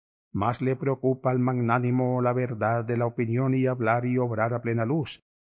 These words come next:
y porque todo lo tiene en poco, habla con franqueza y veracidad,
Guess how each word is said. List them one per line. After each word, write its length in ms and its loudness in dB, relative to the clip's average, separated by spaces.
y 120 2
porque 360 -2
todo 460 0
lo 160 0
tiene 500 0
en 100 2
poco, 500 0
habla 260 0
con 180 -2
franqueza 500 -4
y 60 0
veracidad, 600 -2